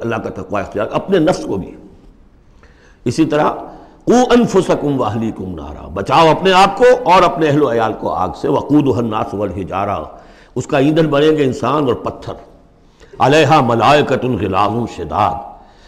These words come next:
اور اس پر ایسے فرشتے ہیں، مامور ہیں اس جہنم پر، کہ جو بڑے تند خو ہیں، سخت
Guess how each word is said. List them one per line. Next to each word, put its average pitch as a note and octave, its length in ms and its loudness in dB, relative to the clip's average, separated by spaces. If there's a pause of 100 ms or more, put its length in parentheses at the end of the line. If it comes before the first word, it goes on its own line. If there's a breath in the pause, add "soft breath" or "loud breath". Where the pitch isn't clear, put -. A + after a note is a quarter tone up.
(120)
اور C#3 140 2
اس D3 180 2
پر F3 180 2
ایسے G3+ 280 4
فرشتے C#3 480 -2
ہیں، A2+ 280 -4
مامور A2 420 0
ہیں A#2+ 120 -2
اس B2 180 -2
جہنم B2 340 -2
پر، F2+ 180 -8 (800 soft breath)
کہ D#3+ 100 4
جو E3+ 140 6
بڑے E3+ 200 6
تند F#3+ 340 4
خو - 180 2
ہیں، C#3 680 2
سخت - 360 -6